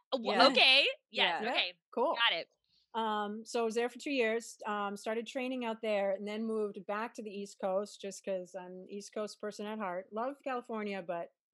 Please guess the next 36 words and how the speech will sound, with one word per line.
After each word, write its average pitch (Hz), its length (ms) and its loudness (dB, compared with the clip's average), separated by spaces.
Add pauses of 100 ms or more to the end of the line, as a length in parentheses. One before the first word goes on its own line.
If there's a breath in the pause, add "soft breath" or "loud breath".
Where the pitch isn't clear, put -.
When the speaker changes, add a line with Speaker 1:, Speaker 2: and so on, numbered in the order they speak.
Speaker 3:
definitely 202 340 -10
East 190 180 -14
Coast 180 260 -12 (160)
girl. 170 180 -8
Speaker 1:
You 180 60 -8
sound 165 300 -4
like 175 180 -4
me. 170 280 -6
Speaker 3:
<laughs> - 20 -18
Speaker 1:
Yep. 170 200 2
Speaker 2:
Mm-hmm. 202 560 -2 (420)
Speaker 3:
Um, 208 460 0 (640)
so 220 340 2
started 240 400 0
working 226 360 0
up 208 100 -4
in 202 100 0
Boston. 202 640 -2 (340)
Um, 196 260 -4
I 196 60 -2
actually 208 600 0
was, 196 280 -8 (160)
um, 175 460 -2 (120)
opened 214 320 0
up 196 240 2 (100)
a 185 80 -2
gym 190 480 -2
with 180 160 -2
someone 185 240 -6
else. 208 200 -2
I 175 80 -6
co-owned 196 440 -2
a 180 40 -8
personal 185 320 -10
training 208 300 -6
studio 170 520 -6